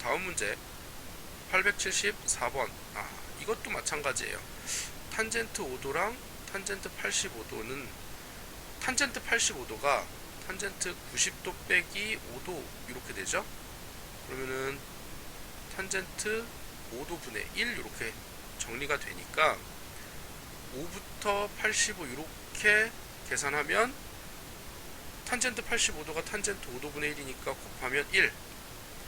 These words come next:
마찬가지로 십과 팔십 도도 곱하면 일. 쭉 가면 탄젠트 사십 도랑 탄젠트 오십 도까지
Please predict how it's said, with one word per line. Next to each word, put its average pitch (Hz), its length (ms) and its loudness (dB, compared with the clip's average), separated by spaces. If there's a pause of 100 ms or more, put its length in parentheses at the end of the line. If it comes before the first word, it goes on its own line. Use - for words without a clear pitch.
(380)
마찬가지로 143 500 2
십과 - 540 2 (100)
팔십 - 380 4
도도 214 340 -2 (340)
곱하면 143 480 0
일. 175 200 6 (680)
쭉 208 360 -2
가면 180 480 6 (1120)
탄젠트 185 840 0
사십 - 560 2
도랑 180 360 6 (640)
탄젠트 185 600 0 (540)
오십 - 320 2
도까지 170 460 4